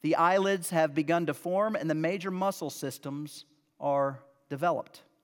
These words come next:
by seven weeks. Eight-week-old baby, the unborn child now swims and moves gracefully inside and, uh, the protective amniotic sac, and every organ is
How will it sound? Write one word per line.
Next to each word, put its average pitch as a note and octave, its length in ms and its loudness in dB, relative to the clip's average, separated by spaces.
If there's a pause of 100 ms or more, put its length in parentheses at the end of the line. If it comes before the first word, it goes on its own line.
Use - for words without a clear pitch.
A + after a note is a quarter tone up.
(140)
by B2+ 100 -2
seven C#3+ 340 0
weeks. - 380 -12 (1500)
Eight-week-old D#3+ 840 0 (140)
baby, C#3 460 -2 (580)
the F3 100 0
unborn F#3 320 4
child F3 360 6
now E3+ 340 4
swims G#3+ 640 -2
and F3+ 100 -2
moves F3+ 260 0
gracefully F#3 640 0
inside F3 640 2
and, D3 260 -4 (380)
uh, C#3+ 100 0
the D#3 100 -4
protective F3+ 640 0
amniotic D#3 560 0
sac, F#3 600 -4
and C#3+ 200 -4
every G#3+ 360 0
organ G#3+ 640 -6
is F#3+ 420 -6